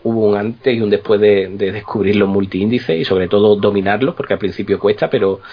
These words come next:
y te permiten manejar cantidades ingentes de, de información y hacer con ellas prácticamente lo que quieras, ¿no? Porque es como, es como si fuera, yo digo muchas veces que Pandas, para quien viene de Excel, Pandas es como si fuera el,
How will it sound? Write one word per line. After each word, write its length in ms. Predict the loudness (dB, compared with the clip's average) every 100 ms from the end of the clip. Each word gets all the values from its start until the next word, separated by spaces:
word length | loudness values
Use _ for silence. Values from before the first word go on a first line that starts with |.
| -20 -20 -20 -20 _ _ _
y 80 | -2
te 140 | 0 0
permiten 440 | 0 0 0 0
manejar 680 | 0 0 -2 -4 -2 -4 -2
cantidades 540 | -6 -2 -2 0 -2
ingentes 540 | -6 -8 -10 -6 -6 -2
de, 320 | -2 -2 -6
de 140 | -8
información 800 | -8 -4 -4 -4 -6 -2 0 0
y 60 | -4
hacer 220 | -4 -6
con 160 | -2 -2
ellas 200 | -2 -4
prácticamente 500 | -6 -10 -10 -8 -6
lo 100 | -6
que 100 | -6
quieras, 380 | -4 -4 -4 -10
¿no? 80 | -8
Porque 280 | -6 -6 -6
es 40 |
como, 480 | -4 -2 0 -2 -8 _ -16
es 100 | -6
como 160 | -4
si 100 | -2
fuera, 240 | 0 0 2
yo 140 | 4
digo 140 | 4 4
muchas 280 | 2 0
veces 240 | -2 -2 -4
que 100 | -2
Pandas, 460 | -2 0 0 -2 -8 -20 -20 -6
para 200 | -4 -4 -10 _
quien 180 | -6 -2
viene 240 | 0 2
de 120 | 2 0
Excel, 340 | 0 -2 -2 _ -20 -20 _ -2
Pandas 280 | 0 0 -2
es 40 |
como 200 | -2 -4
si 120 | -4
fuera 440 | -6 -2 0 0 0
el, 480 | -4 -6 -10 -12